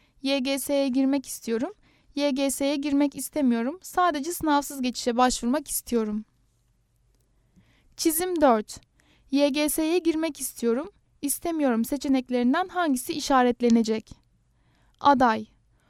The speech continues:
Okulunun türü. Genel lise grubu. Y G S'ye girmek istiyorum seçeneği işaretlenecek. Okulun türü meslek lisesi grubu.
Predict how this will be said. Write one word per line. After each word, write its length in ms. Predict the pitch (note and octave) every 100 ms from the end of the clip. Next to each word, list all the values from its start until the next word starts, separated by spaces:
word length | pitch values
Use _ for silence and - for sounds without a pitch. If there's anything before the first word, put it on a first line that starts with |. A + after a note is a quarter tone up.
| _ _ -
Okulunun 560 | E4+ - F4 E4+ F#4
türü. 400 | F4+ D#4+ B3 A3+ - _ _ _ _ _ -
Genel 440 | C#4+ D4+ E4 E4+
lise 240 | D#4 - C4+
grubu. 480 | A3 A3 G3+ G#3+ A#3 _ _ _ _ _ _ -
Y 180 | C4 C#4
G 200 | C#4+ D4
S'ye 300 | - D4+ E4+
girmek 420 | D#4+ D#4 D#4+ -
istiyorum 460 | B3+ - A#3+ A3 A3+
seçeneği 460 | C4 B3 A#3+ B3+
işaretlenecek. 1200 | F4+ D#4+ C#4+ B3+ B3 - A3+ A3+ A3 A3 - - - _ _ _ _ _ _ _ _ _ _ _ _ -
Okulun 440 | C#4 C4 D#4 E4+
türü 360 | D#4 D4+ C#4+ A4 _ _ -
meslek 520 | D4+ D#4 - E4 -
lisesi 360 | C4+ C4 A#3 G#3
grubu. 480 | A3 A3 G3+ G3+